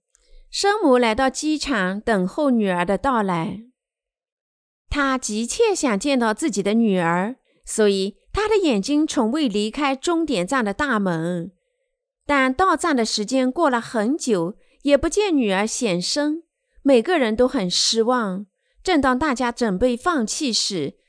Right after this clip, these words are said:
他们听说女儿乘错了航班，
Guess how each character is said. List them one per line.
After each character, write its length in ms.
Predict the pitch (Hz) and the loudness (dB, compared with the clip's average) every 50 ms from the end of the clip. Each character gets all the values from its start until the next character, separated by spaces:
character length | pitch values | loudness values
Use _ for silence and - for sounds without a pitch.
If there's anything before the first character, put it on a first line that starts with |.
| _ _ - | _ _ -6
他 120 | - 294 | -2 0
们 140 | 269 240 208 | 0 0 0
听 180 | - 233 240 240 | 0 -2 -2 -2
说 440 | - - 247 233 226 226 240 262 285 | 0 0 0 0 0 -2 -4 -6 -2
女 220 | 233 233 233 226 | 0 2 2 2
儿 180 | 202 196 220 247 | 2 0 0 -2
乘 320 | - - 269 214 185 196 | -4 -4 -4 -4 -4 -6
错 180 | - - 294 247 | -6 -4 -2 -2
了 120 | 208 196 | -2 -2
航 340 | 196 - - 185 170 170 180 | -4 -4 -4 -2 -2 -2 -2
班， 340 | 202 247 254 254 262 269 | -2 -2 -2 -2 -4 -6